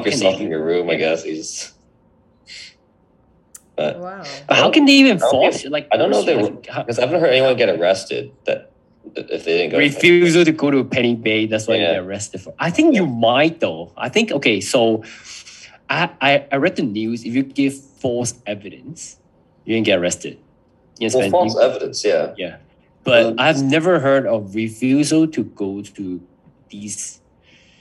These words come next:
Speaker 2: Yeah.
Speaker 1: quarantine sites. I've never heard of it.
Speaker 3: Well, I
Speaker 1: Yeah.
Speaker 3: wish I said no. <laughs>
Speaker 2: <laughs> How was it, though? How
Speaker 3: It
Speaker 2: was
Speaker 3: was,
Speaker 2: it?
Speaker 1: Yeah, how
Speaker 3: it
Speaker 1: was
Speaker 3: was
Speaker 1: it?
Speaker 3: so bad. I didn't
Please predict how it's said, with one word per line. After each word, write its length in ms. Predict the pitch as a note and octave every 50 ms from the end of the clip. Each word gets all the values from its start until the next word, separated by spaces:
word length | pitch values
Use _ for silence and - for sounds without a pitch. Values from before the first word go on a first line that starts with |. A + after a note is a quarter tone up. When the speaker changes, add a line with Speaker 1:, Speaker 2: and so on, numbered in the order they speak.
| _ _ _ _ _ _ _ _ _ _ _ _ _ _ -
Speaker 2:
Yeah. 280 | G2+ F#2+ F2+ F2 E2+ F2
Speaker 1:
quarantine 300 | F#2 G2+ A2 G#2 G2+ G2
sites. 360 | - - G#2+ F#2+ F#2+ F2+ -
I've 240 | F#2+ G2+ G#2 G2+ G2
never 180 | F#2+ F2 F2 F2
heard 220 | E2+ E2+ - D#3
of 140 | D3+ - -
it. 80 | - F3+
Speaker 3:
Well, 240 | F3+ F3+ F3 - -
I 120 | - F3+
Speaker 1:
Yeah. 0 |
Speaker 3:
wish 260 | F#3+ F#3+ F#3+ F#3+ - F#3+
I 80 | E3+
said 300 | E3+ - - D3+ - D3
no. 480 | E3+ E3+ E3+ D#3+ D#3 D#3 E3+ F3+ A3+ C4+
<laughs> 680 | C4+ - - - - G#3 C4 - - - - - - - - _ _ _ - A4+ G4 F#4 - _ -
Speaker 2:
<laughs> 360 | G#4+ - - - - - - - - - - - - - - - - - - - - - - - - - -
How 100 | C#3+ D3
was 240 | C3 C#3+ - - C#3
it, 120 | A#2 - F#2+
though? 140 | F#2 E2+ -
How 80 | A2+
Speaker 3:
It 20 | A#2
Speaker 2:
was 140 | C3+ -
Speaker 3:
was, 80 | - -
Speaker 2:
it? 40 | F3+
Speaker 1:
Yeah, 80 | G#3+ F#3+
how 120 | F3 E3+ F#3+
Speaker 3:
it 40 | -
Speaker 1:
was 60 | A#3+
Speaker 3:
was 80 | G3+ D#3
Speaker 1:
it? 120 | C3 A2+ -
Speaker 3:
so 280 | C#4 C#4+ D4+ D#4+ D4+ B3+
bad. 200 | C4 C4 B3 G#3+
I 80 | A#3 A#3
didn't 260 | C4 D#4 G4 - -